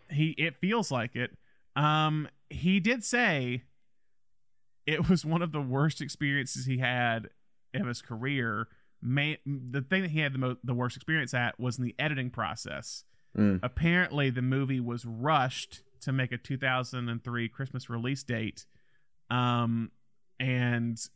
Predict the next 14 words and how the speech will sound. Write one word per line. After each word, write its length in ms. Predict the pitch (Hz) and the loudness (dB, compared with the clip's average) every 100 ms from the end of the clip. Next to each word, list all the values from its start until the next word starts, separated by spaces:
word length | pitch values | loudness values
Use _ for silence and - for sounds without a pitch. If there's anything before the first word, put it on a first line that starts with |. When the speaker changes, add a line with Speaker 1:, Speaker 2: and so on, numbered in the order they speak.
| _ - | _ -14
Speaker 1:
he 280 | 123 131 123 | -4 -2 -2
said 200 | - 131 | 0 -2
it 80 | 113 | 0
was 220 | 123 110 | -4 -4
the 180 | - 120 | -4 -2
worst. 400 | 113 120 123 127 | -2 0 -2 0
It 60 | 131 | 0
was 120 | 120 | 0
the 60 | |
most 240 | 127 135 131 | 0 -2 -2
nightmarish 580 | 131 139 135 147 143 - | 0 0 -2 -4 -4 -6
expe-, 300 | - 127 131 | -12 -6 -2
or 80 | |
the 160 | 135 127 | -2 -4